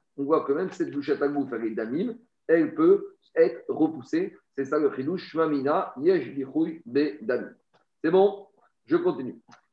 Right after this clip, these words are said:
Ça, c'était le premier cas de la Mishnah. Maintenant, le deuxième cas de la Mishnah, on a, on a dit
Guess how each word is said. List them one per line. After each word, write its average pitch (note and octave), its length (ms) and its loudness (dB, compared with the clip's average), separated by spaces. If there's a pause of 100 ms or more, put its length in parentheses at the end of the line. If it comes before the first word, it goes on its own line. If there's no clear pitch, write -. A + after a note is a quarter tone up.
Ça, F#3+ 180 4
c'était F#3+ 220 4
le F3+ 80 2
premier F3+ 240 -2
cas F#3 120 -2
de D#3+ 40 -4
la D3+ 80 2
Mishnah. - 340 -6
Maintenant, D3 300 -2
le F3+ 60 -6
deuxième G3 240 0
cas G#3+ 100 -4
de F#3+ 60 0
la E3+ 80 0
Mishnah, C#3 400 -6 (160)
on - 80 -2
a, F4 60 4 (840)
on - 80 -6
a D3 60 -2
dit F3 140 -8